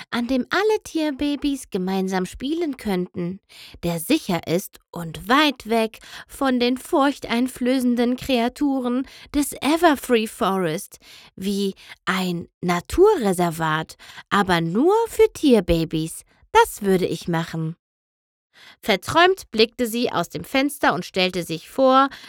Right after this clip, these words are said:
wie sie mit all den wunderbaren Tieren spielte. "Hm, okay", sagte Twilight und schrieb die Idee auf.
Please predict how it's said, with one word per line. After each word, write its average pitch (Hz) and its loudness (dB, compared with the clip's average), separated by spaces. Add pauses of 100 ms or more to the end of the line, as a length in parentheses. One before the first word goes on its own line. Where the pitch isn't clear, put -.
(120)
wie 262 2
sie 226 0
mit 180 0
all 320 6
den 330 0
wunderbaren 196 -2
Tieren 175 -4
spielte. 160 -8 (540)
"Hm, 202 0 (380)
okay", 240 4 (220)
sagte 202 0
Twilight 302 4
und 180 -4
schrieb 233 -6
die 151 -8
Idee 180 2
auf. 143 -4